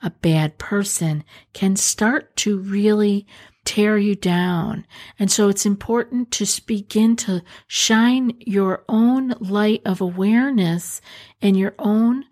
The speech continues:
thinking capacity on these t-, this, these two things, on guilt and on shame. And yes, feel the guilt, make amends if that's appropriate, learn the lesson,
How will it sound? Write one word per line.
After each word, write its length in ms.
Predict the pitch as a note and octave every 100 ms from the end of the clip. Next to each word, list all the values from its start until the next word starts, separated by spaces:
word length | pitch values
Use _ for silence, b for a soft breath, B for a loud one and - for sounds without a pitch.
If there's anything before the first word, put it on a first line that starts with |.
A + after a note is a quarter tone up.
| _ -
thinking 680 | - - A3+ A#3 - G#3 F#3+
capacity 920 | F#3+ - G3 G#3 A3+ - G3+ E3+ - G3
on 460 | G3 A3 G#3 F3+ -
these 340 | - F#3 F3+ -
t-, 160 | - -
this, 280 | F3+ E3 E3
these 240 | - F#3
two 160 | - F#3+
things, 500 | F#3+ F3+ D#3 E3+ - B B B -
on 280 | F3 F3+ G3+
guilt 600 | G3+ G3+ A3+ C#4+ - - b b b
and 160 | G3+ G3+
on 240 | G#3 F3 F3
shame. 640 | - - E3 D#3+ - D#3 - B B B B -
And 260 | F3+ F#3 - _
yes, 500 | A3+ G#3+ F3+ - - -
feel 420 | - - A3+ B3
the 140 | B3
guilt, 500 | A#3 G3 F#3+ F#3+ - - _ -
make 300 | F#3 G#3+ A3+
amends 760 | A3 G3 F#3+ F#3 F#3 F3+ - _ -
if 240 | F3+ -
that's 320 | G3 G3 -
appropriate, 800 | G#3 - F3+ F3 F#3+ F3+ F3+ F#3 _ _
learn 440 | F3+ G3 A3+ A#3+ A#3
the 80 |
lesson, 720 | G#3 F#3 F#3 - G#3 F#3+ F3+